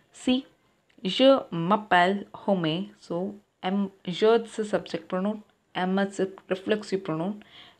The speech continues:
And appelle it's a verb. And home, Homais it's a name.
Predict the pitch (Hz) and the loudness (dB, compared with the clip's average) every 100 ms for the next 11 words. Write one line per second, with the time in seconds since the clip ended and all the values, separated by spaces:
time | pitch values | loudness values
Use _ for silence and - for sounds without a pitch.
0 | _ 165 156 180 - 208 233 226 220 196 | _ -10 -6 -8 -4 0 0 0 0 -2
1 | 160 156 196 - _ _ _ _ 160 160 | 0 -2 -2 -6 _ _ _ _ -6 -6
2 | 165 196 214 - _ _ 185 202 208 208 | -2 -4 -4 -12 _ _ -6 -2 -2 -4
3 | - 185 - 180 202 _ 151 147 147 | -6 -10 -6 -8 -8 _ -4 -2 -4